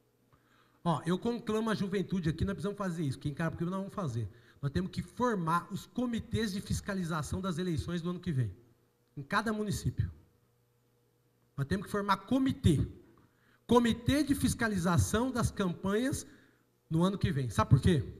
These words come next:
Quem muda as pessoas não são as leis. As pessoas é que mudam as leis. A lei no Brasil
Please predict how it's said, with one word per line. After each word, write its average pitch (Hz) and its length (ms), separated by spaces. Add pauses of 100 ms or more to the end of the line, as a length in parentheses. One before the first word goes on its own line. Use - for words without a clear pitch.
(1700)
Quem 285 160
muda 226 300
as - 160
pessoas 175 540
não 180 140
são 208 240
as 190 140
leis. 135 460 (800)
As 143 160
pessoas 247 500
é 180 60
que 165 160
mudam 135 300
as 107 100
leis. 107 340 (2500)
A 160 120
lei 226 300
no 277 80
Brasil 165 600